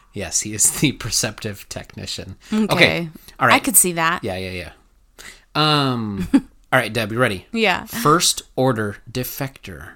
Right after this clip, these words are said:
Speaker 2: Okay, some of these descriptive words,
Speaker 1: Yeah.
Speaker 2: I'm not really understanding what it
Speaker 1: Okay,
Speaker 2: means.
Speaker 1: do you know what a defector is?
Speaker 2: Defector.
Speaker 1: What does it mean to, for
Speaker 2: Like,
Speaker 1: something
Speaker 2: I know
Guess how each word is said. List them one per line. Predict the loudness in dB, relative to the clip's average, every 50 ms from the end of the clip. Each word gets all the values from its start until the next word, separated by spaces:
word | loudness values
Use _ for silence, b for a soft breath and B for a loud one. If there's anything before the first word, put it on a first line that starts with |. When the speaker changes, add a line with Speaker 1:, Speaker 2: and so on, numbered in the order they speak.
| _ _ _ _ -10 -10
Speaker 2:
Okay, | -8 -6 -6 0
some | 4 4 4 4 4 0
of | -2 -4 0
these | 2 2 2 4 2 0
descriptive | 0 0 0 0 0 0 -4 -4 -4 -4 -6 -6 -4
words, | -6 -4 -4 -4 -2 0
Speaker 1:
Yeah. | 0 0 0 0 -2
Speaker 2:
I'm | -2 -2 0 0
not | 0 0 0 0 -2
really | -2 -2 -2 -2 -2 -4 -4 -6 -8 -8 -10 -8
understanding | -8 -6 -6 -4 -6 -4 -4 -4 -4 -4 -4 -6
what | -6 -4 -4
it |
Speaker 1:
Okay, | -2 -2 0 -2
Speaker 2:
means. | 0 2
Speaker 1:
do | 4
you | 4
know | 4 4
what | 2 0
a |
defector | -2 -4 -4 -4 -4 -6 -6 -4 0 0 2
is? | 2 2
Speaker 2:
Defector. | 0 -2 -2 -4 -4 0 0 0 0 0 -4 -8 -4 0 2
Speaker 1:
What | 2
does | 2 2 2
it | 2 2
mean | 2 0 0 -2 -4
to, | -6 -6 -6
for | -2 0
Speaker 2:
Like, | 2 2 2
Speaker 1:
something | 4 4 4
Speaker 2:
I | 6
know | 6